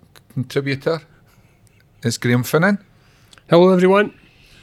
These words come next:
Speaker 1: And joining me also this week,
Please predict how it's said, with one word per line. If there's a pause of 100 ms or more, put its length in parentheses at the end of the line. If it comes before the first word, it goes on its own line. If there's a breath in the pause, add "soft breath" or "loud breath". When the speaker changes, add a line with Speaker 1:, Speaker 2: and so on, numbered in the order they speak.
(1200 soft breath)
Speaker 1:
And
joining
me
also
this
week,